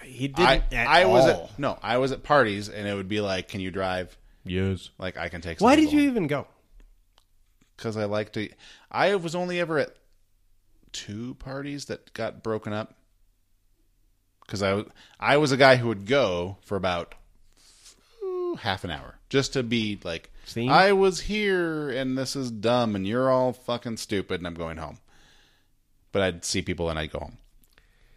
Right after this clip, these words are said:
Speaker 2: So for the most part, even when parties are broken up, I wasn't even there.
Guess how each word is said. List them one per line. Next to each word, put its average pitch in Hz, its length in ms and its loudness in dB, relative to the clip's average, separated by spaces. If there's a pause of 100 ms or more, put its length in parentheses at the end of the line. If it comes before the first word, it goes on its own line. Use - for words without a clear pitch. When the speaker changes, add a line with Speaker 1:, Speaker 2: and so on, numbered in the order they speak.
(340)
Speaker 2:
So 131 140 -8
for 139 100 -8
the 135 60 -4
most 139 200 -2
part, 113 180 0
even 127 200 4
when 110 80 2
parties 101 260 4
are 92 60 -2
broken 98 280 2
up, 95 220 2
I 90 140 -2
wasn't 80 240 -6
even 71 160 -12
there. 64 220 -18